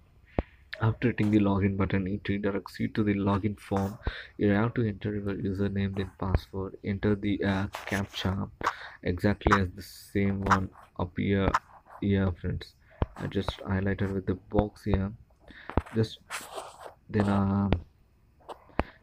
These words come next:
then hit login, friends. That's it, it redirects you to the account, friends. This is how this account dashboard, uh,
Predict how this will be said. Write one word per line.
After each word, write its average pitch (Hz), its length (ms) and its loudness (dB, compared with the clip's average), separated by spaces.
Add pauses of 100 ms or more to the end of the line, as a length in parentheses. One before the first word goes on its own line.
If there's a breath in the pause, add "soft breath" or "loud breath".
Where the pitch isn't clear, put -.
(120)
then 104 160 2
hit 104 220 0
login, 98 380 4
friends. - 680 -4 (1080)
That's 104 300 2
it, - 100 -2
it 98 140 0
redirects 101 580 2
you 113 120 -4
to 110 180 -2
the 107 240 0
account, 101 420 -4
friends. 101 280 0 (120)
This 104 140 -4
is 107 180 -12
how 107 140 0
this 98 240 -6
account 98 360 -4
dashboard, 98 540 0
uh, 98 140 2